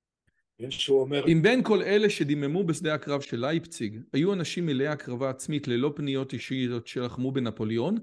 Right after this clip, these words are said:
Speaker 2: רק מתוך פטריוטיות ומתוך בקשת טובת הכלל, אזי היו אלו החיילים היהודים. כי בשדות לייפציג היו יכולים היהודים בתור יהודים רק להפסיד אם ינצחו את נפוליאון." למה הם היו יכולים, אם,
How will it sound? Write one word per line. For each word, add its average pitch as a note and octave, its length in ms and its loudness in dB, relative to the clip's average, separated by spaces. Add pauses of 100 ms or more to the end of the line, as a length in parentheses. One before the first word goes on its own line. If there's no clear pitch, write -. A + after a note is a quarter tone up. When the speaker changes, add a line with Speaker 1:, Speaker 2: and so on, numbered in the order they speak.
(220)
Speaker 2:
רק F3 300 0
מתוך F3 300 0
פטריוטיות A#2+ 760 -2
ומתוך D3 320 -4
בקשת D3 500 -4 (120)
טובת C3 340 0
הכלל, D3 480 0 (420)
אזי B2+ 220 0 (200)
היו D#3 320 2 (120)
אלו F3+ 340 2
החיילים C3 560 -2
היהודים. A#2+ 540 -2 (580)
כי - 100 -6
בשדות C3+ 500 0
לייפציג F3+ 560 -2
היו D3 220 0
יכולים F3 340 -4
היהודים E3 380 -2
בתור E3+ 240 -2
יהודים E3+ 300 -4
רק E3+ 200 -6
להפסיד E3+ 640 -2 (680)
אם D#3 140 0
ינצחו D3+ 360 -2
את C#3+ 80 -2
נפוליאון." A2+ 480 -4 (920)
למה D3+ 280 2
הם F3 140 2
היו D#3+ 280 4
יכולים, D3+ 340 -4
אם, D#3+ 240 -4